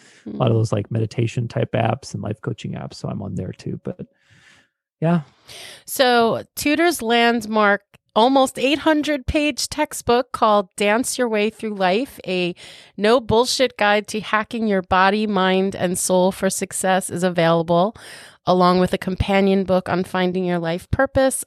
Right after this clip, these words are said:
Speaker 2: Other audiobooks and a thirty-minute coaching session is available at danceoflife dot com slash coaching.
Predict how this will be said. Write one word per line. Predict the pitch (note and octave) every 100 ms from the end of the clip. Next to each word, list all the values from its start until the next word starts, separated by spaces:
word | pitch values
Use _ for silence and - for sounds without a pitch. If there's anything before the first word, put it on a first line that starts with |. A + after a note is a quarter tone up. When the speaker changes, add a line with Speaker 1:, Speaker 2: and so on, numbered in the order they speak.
| -
Speaker 2:
Other | A#3 A#3
audiobooks | G#3+ A3 G#3 G3+ G3+ - -
and | F#3
a | G3
thirty-minute | - G3 G#3 G#3+ G3 F#3+ -
coaching | - G#3 - G3+
session | - F3 E3+ F3 F3+
is | - F3+
available | F#3+ F3+ F3+ F3+ F3 F3+ -
at | E3+ -
danceoflife | - F#3+ C4+ D4+ - - F3+ G#3 G3 F3+ F#3 G3+ C4+ -
dot | - F#3 -
com | - - F#3+ G3+ D4 D#4 - - - -
slash | - - A3 G#3 G#3 - -
coaching. | - G#3+ F#3+ - F#3+ G3 D4+